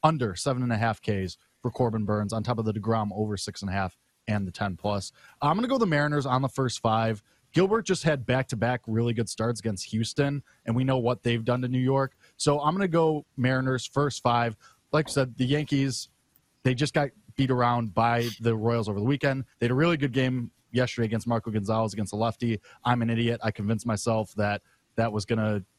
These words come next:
somehow be some magic if the Mariners pulled that one off. I was wrong. So we're gonna go back to the well, and we'll go Mariners first five with their ace on the mound tonight at Yankee Stadium. I'm gonna go Braxton Garrett. Joe G brought this one up. Over five and a half Ks. He's hit that number in his last three straight starts,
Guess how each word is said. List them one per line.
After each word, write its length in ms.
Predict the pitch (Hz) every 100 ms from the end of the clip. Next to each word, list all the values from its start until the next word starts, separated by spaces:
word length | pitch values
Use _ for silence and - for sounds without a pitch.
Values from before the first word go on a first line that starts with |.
| _
somehow 460 | - 120 107 113 110
be 200 | 101 104
some 180 | - 98
magic 300 | 110 107 -
if 60 |
the 80 | -
Mariners 320 | 101 110 107
pulled 160 | - 107
that 80 | 104
one 100 | 110
off. 140 | 135 - -
I 60 | 247
was 160 | 254
wrong. 240 | 277 240 95 _
So 120 | -
we're 80 | 165
gonna 120 | 185
go 120 | 180 165
back 200 | 151 147
to 80 | 156
the 80 |
well, 320 | 143 151 92 -
and 120 | 110
we'll 80 | 123
go 160 | 127
Mariners 400 | 120 117 113 110
first 260 | - 120 104
five 260 | 104 98 95 - -
with 180 | 120 -
their 200 | 110 104
ace 220 | 101 -
on 100 | 101
the 60 | 98
mound 420 | 95 95 92 90 _ -
tonight 380 | - 107 95 98 _ _
at 140 | 113 107
Yankee 220 | 104 92
Stadium. 460 | - 101 101 101 95 - -
I'm 60 |
gonna 100 | 175
go 100 | 208
Braxton 380 | 165 151 151 143
Garrett. 240 | 117 135 127
Joe 160 | 139
G 160 | 127 123
brought 180 | 127 120
this 160 | 127
one 140 | 127 123
up. 180 | 123 - 117 -
Over 180 | 156 170
five 240 | 147 143 139
and 60 |
a 40 | 127
half 220 | 131 -
Ks. 340 | 123 123 117
He's 160 | 113 123 -
hit 240 | - 160 -
that 160 | 131
number 300 | 113 113 113
in 60 | 110
his 120 | 98
last 300 | 110 107 -
three 180 | 104 113
straight 300 | - 110 101
starts, 400 | - 107 104